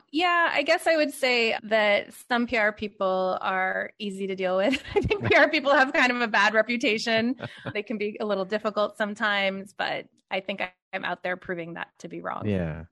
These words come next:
Speaker 2: Who in your life has had the biggest impact on you and why?
Speaker 1: Definitely that would be my grandparents, for sure. Talked about my grandmother early. Also, my, my paternal grandfather, who was, he actually flew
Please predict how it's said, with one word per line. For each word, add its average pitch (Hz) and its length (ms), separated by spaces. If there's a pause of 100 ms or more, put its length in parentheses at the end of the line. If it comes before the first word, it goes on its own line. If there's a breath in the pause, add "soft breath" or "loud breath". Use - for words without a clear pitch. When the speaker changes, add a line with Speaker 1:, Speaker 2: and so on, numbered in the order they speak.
Speaker 2:
Who 135 280
in 147 100
your 113 140
life 92 340
has - 120
had 87 140
the 92 60
biggest 90 420
impact 82 460
on 85 180
you 85 140
and 82 140
why? 82 360 (220)
Speaker 1:
Definitely 294 460
that 214 180
would 214 120
be 214 80
my 202 140
grandparents, 180 920 (100)
for 190 120
sure. 185 440
Talked 185 260
about 190 200
my 175 120
grandmother 175 480
early. 175 260
Also, - 260 (260)
my, 180 380 (160)
my 180 220
paternal 214 340
grandfather, 185 840
who 180 120
was, 165 540
he - 160
actually 180 400
flew 190 580